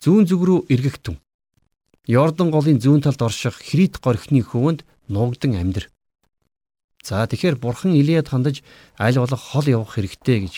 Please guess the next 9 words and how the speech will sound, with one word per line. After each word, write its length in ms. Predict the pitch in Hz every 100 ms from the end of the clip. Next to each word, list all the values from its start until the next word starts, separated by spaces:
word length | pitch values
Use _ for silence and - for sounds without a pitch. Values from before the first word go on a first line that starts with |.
| 101
хэлсэн 280 | - - 87
байна. 160 | 87 _ _ _ _ _ _ _ _ _ _ _
За, 140 | - 110
тийм 160 | 214
учраас 320 | 202 202 170
Илия 320 | 143 180 180 131
цөл 240 | - 143
рүү 160 | 180 123
явж, 400 | 92 87 - -